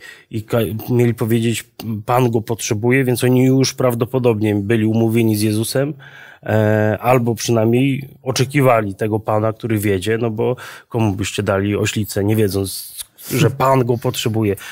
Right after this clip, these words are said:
albo człowiek niosący, e, dzban,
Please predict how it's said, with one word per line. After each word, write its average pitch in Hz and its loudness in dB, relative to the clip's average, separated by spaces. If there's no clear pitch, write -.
albo 117 2
człowiek 120 0
niosący, 113 0
e, 98 0
dzban, 110 2